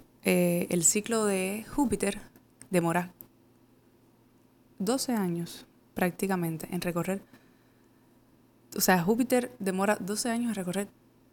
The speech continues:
todo el zodíaco. Es decir, que ha demorado doce años en llegar hasta acá. Por eso a mí me pa-, me parece,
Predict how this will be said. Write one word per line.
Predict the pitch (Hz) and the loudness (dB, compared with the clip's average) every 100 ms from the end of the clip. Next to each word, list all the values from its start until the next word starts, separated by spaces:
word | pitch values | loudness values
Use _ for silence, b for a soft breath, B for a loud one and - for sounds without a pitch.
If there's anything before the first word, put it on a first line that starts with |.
| _ _ | _ _
todo | - 214 | 4 6
el | 214 | 6
zodíaco. | 214 196 180 165 160 160 - - _ _ _ _ _ _ _ - | 6 6 8 6 4 -2 -4 -20 _ _ _ _ _ _ _ -8
Es | 190 | -4
decir, | 196 196 180 | 0 0 2
que | 175 - - - - - _ | 0 -2 -10 -20 -20 -20 _
ha | 196 | 6
demorado | 196 196 202 214 | 8 8 8 8
doce | 185 185 | 6 6
años | 185 262 247 | 6 6 4
en | 180 | 6
llegar | 160 160 | 4 2
hasta | 170 165 | 2 0
acá. | 151 196 165 - - - B B B B B | 2 0 0 -6 -20 -20 B B B B B
Por | 170 | 2
eso | 220 320 262 | 6 6 6
a | 240 185 | 4 2
mí | 175 | 0
me | 202 | -2
pa-, | 202 - | -2 -2
me | 180 170 | -2 -2
parece, | 160 160 180 233 - 170 | 0 2 2 0 0 -4